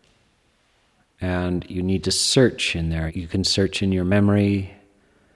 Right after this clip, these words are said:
and you can create with your imagination until you get this feeling. And when you get it, your next job is to keep it. So your first job is to get it,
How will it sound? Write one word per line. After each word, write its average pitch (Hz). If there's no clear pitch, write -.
and 90
you 85
can 92
create 92
with 87
your 92
imagination 87
until 85
you 80
get 80
this 73
feeling. 64
And 85
when 95
you 95
get 113
it, 107
your 90
next 104
job 95
is 90
to 92
keep 104
it. -
So -
your 92
first 139
job 104
is 92
to -
get 87
it, 82